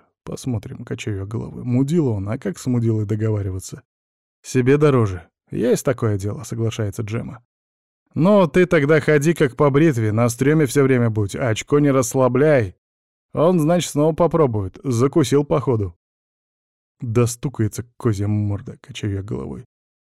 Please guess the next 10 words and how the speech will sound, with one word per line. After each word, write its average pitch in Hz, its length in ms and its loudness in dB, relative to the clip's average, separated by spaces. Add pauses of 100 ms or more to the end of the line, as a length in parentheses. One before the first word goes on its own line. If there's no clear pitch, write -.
(120)
«Тварь 131 360 4
неблагодарная». 117 1120 2 (960)
«Не, 127 460 2
хорош, 127 600 2
его 120 180 4
валить 139 340 2
нельзя, 139 520 2
кипиш 143 500 -2
невъебенный 143 720 4
будет. 120 360 -2